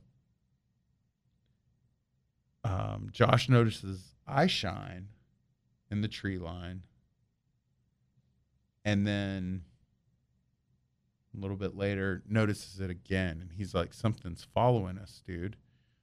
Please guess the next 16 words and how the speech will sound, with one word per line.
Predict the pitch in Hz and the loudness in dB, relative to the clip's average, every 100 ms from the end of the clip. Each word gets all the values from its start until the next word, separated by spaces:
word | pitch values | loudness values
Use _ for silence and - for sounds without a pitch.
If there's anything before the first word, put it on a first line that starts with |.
| _ | _
But | 123 | 4
we're | 110 131 135 | 8 8 6
kinda | 131 - 127 139 | 2 4 6 6
spooked. | 117 - - 151 147 - - | 4 0 6 8 8 4 -8
So | - - 107 | -2 4 4
it's | - | 4
like, | 104 - | 2 2
"What | 120 - | -2 -2
the | |
<laughs> | - 113 | 0 0
fuck | 98 | 0
is | - - | -6 -4
following | - 147 147 117 107 | 4 6 6 4 0
us?" | 110 - | -10 -8
You | 107 | -6
know? | 101 98 | -6 -8